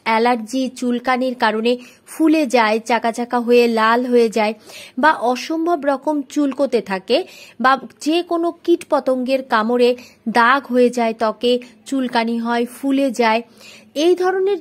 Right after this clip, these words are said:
যে কোনো সমস্যা হলে কর্পূর নিয়ে নিন এবং এটি পানির সঙ্গে সুন্দর করে মিশিয়ে নিন। কতটুকু পরিমাণ কর্পূর নেবেন? আপনি খুব সামান্য, অর্থাৎ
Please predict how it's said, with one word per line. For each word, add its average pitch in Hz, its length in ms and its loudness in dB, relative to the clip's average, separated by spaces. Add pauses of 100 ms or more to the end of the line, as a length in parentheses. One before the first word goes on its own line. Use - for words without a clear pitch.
যে 311 300 -2
কোনো 381 300 -2
সমস্যা 226 580 -4
হলে 247 320 0 (400)
কর্পূর 330 500 2
নিয়ে 220 300 0
নিন 180 240 -8 (400)
এবং 302 300 2 (240)
এটি 240 220 -2 (140)
পানির 302 340 2
সঙ্গে 370 380 -4
সুন্দর 359 520 -2
করে 285 280 -2
মিশিয়ে 226 440 -2
নিন। 185 180 -8 (300)
কতটুকু 370 500 0
পরিমাণ 247 460 -2
কর্পূর 196 440 -2
নেবেন? 175 340 -8 (500)
আপনি 381 260 -2
খুব 403 220 -4
সামান্য, 254 720 0 (300)
অর্থাৎ 302 400 -2